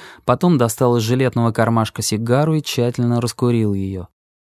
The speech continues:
Когда она занялась как следует, он погасил спичку, бросил на пол и для верности наступил ногой. Затем направился к первому попавшемуся бюро и вытянул верхний ящик. Несколько секунд Кармоди стоял перед ним с сигарой в зубах,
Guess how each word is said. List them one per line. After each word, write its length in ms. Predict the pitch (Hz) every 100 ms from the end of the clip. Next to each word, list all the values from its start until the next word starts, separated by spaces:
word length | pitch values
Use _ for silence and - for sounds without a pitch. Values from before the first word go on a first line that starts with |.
| _ _ _ _ -
Когда 320 | 120 117 123
она 140 | 123
занялась 440 | 113 120 123 120 107
как 220 | 120 107
следует, 500 | - 131 151 104 82
он 180 | - 120
погасил 460 | 139 139 131 - 151
спичку, 580 | - 117 110 - 123 127
бросил 420 | - 123 135 - 143
на 220 | 120 110
пол 200 | - 127 -
и 60 |
для 220 | 123 117 110
верности 480 | 101 104 117 -
наступил 520 | 135 135 - 117 113 110
ногой. 460 | 113 127 113 90 - _ - - _
Затем 380 | 110 123 170 180
направился 500 | 180 160 151 160 -
к 80 | -
первому 400 | 147 143 135 120
попавшемуся 640 | 127 127 123 - 117 107
бюро 400 | 107 113 110 143 151 _ _
и 140 | 131
вытянул 500 | 104 110 123 139 131
верхний 480 | 117 107 110 127 120
ящик. 480 | 107 90 - - - _ _ _ _ _ _ -
Несколько 520 | 120 160 - 156 160
секунд 400 | - - 131 139
Кармоди 460 | - 123 123 131
стоял 380 | 139 - 123 123
перед 300 | - 135 139
ним 220 | 123 120
с 40 | 127
сигарой 480 | - 127 120 117 127
в 60 |
зубах, 480 | 131 135 120 101 -